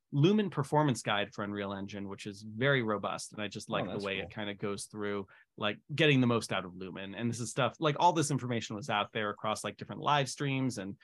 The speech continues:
Speaker 1: forum posts, but it's a, it's a really good one-stop shop for, for understanding more about Lumen. And we'll put, well, I'll try to put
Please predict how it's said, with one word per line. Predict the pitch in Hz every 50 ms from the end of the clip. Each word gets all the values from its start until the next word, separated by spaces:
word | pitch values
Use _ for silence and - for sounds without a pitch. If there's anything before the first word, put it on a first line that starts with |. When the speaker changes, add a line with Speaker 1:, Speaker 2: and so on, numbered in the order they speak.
| - - - _ _
Speaker 1:
forum | - 170 170 170 165 160
posts, | 147 143 156 147 147 139 - - - -
but | - 117 110 107
it's | - 110 107 -
a, | 113 110
it's | 107 107 110 -
a | 127
really | 117 110 120 135 127 120
good | 104 113 107
one-stop | 107 104 104 101 - - 107 95 92 -
shop | - - 98 95 101 - _
for, | - 98 95 90 -
for | - 107 95
understanding | 95 98 98 - - - 104 98 95 95 98
more | 98 104 98
about | - - 50 - -
Lumen. | 120 117 107 - - 120 107 - _ _ _ _ _ _ _ _ _ _ _ _ _ _ _ _ _ _ _ _ _ _ _ _
And | - 127 113 117
we'll | 117 113
put, | - 131 127 131
well, | 165 175 175 165
I'll | 143 147 143
try | - 143 135
to | 120 117
put | - - 117 107